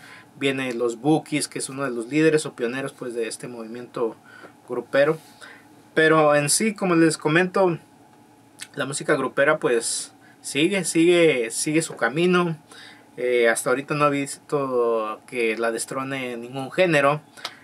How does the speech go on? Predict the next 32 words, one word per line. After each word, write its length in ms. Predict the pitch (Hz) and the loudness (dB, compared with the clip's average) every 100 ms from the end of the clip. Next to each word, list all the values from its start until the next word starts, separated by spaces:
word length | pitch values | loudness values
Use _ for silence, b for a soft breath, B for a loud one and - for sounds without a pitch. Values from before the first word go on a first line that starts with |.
| B - | B -10
Eh, 600 | 120 117 110 110 110 110 | -4 -4 -4 -6 -8 -6
han 140 | 107 139 | -2 -2
salido 320 | - 139 147 | 0 -2 -2
muchos 280 | 143 147 147 | -4 -6 -6
géneros, 400 | 123 127 156 151 | -6 -6 -6 -6
como 420 | - 107 104 98 - | -12 -16 -16 -18 -14
se 120 | 123 | -8
les 160 | 117 | -6
respeta, 480 | 113 110 - 127 - | -6 -8 -8 -8 -8
como 220 | 151 127 | -10 -10
lo 180 | 113 110 | -8 -8
que 220 | - 113 | -6 -4
es 180 | 113 - | -4 -6
el 320 | 131 113 104 104 | -6 -8 -8 -14
tumbado, 640 | - 120 110 113 117 147 | -14 -10 -6 -6 -6 -6
el, 920 | 139 110 - - - 80 80 87 92 | -10 -14 -16 -18 -20 -20 -20 -18 -18
el 80 | 101 | -14
cierreño, 600 | - 131 107 113 127 151 | -10 -6 -6 -6 -6 -6
todo, 340 | 147 113 135 165 - | -4 -4 -4 -6 -10
que 100 | 120 | -10
también 280 | 117 113 117 | -6 -6 -8
son 140 | 135 | -10
bonitos 360 | 127 123 117 127 | -10 -10 -10 -8
géneros. 460 | 123 123 147 180 - B B B B B B _ | -6 -4 -2 -4 -8 B B B B B B _
Y 300 | 120 120 120 | -6 -4 -2
aún 300 | 113 123 143 | -4 -2 0
así, 220 | 147 - | 0 -2
pues, 160 | 151 143 | -6 -6
no 140 | 127 | -6
se 160 | 120 139 | -6 -6
ha 220 | 123 120 | -4 -6
podido, 540 | - 127 123 123 123 | -8 -2 -2 0 -2